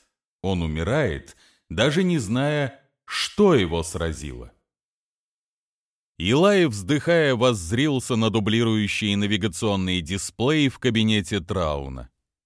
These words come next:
Что ни день, то проблема. Очередная сиюминутная местечковая, смехотворная проблема.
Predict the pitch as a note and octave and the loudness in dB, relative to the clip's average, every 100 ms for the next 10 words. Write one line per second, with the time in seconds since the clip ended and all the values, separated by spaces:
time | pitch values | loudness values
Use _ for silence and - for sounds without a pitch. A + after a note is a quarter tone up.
0 | _ - - G2+ E2 D#2 C2+ A2 G3 F3+ | _ -10 0 0 2 -2 -2 0 2 2
1 | C3 - A#2+ - F#2 E2 C#2 D#2 D#2 D#2+ | 0 0 0 0 -2 -2 -4 -6 -4 -4
2 | C#2+ B1+ - _ _ _ _ _ F#2+ G#2+ | -6 -10 -14 _ _ _ _ _ -2 0
3 | C3 A#2 G2+ F3+ F3+ D#3 B2+ A2+ G#2 G#2 | 2 0 0 -2 0 0 -2 0 2 2
4 | A#2 C#3+ - A2 A2+ G#2+ G2+ - - E2 | 2 0 -4 -2 0 0 0 -4 -8 -6
5 | - - F#3 E3+ E3+ D#3 - - - F#3+ | -4 0 2 4 2 2 -4 -14 -2 0
6 | A3 F#3 E3+ A2+ G#2 D#3 B2+ A#2 G#2+ D#2+ | 2 2 0 2 2 2 2 0 0 0
7 | F#2 E2 D2+ C#2 B1+ | -2 -2 -6 -8 -10